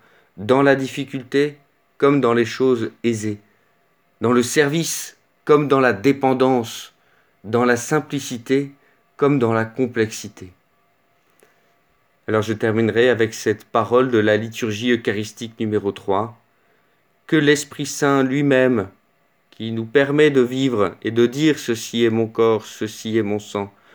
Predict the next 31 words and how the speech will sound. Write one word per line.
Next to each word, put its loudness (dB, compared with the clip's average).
que 2
l'Esprit 0
Saint -2
fasse -2
de 2
nous -4
une -2
éternelle 0
offrande -2
à -4
ta -2
gloire. -6
Alors 4
je -2
vous -4
invite -6
ce -2
soir, 0
tout -8
au -2
long -2
de -2
la 2
journée 0
évidemment, 0
mais 2
ce -6
soir, -4
à 0
tout -10
simplement 0